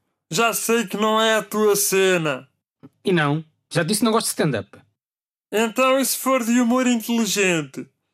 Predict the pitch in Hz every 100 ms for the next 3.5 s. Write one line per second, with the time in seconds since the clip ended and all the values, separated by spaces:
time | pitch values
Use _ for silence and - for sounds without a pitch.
0 | _ - 202 208 185 208 233 - 180 120
1 | - _ _ _ _ _ _ _ _ _
2 | _ _ _ _ 165 160 185 208 226 190
3 | 180 196 175 160 170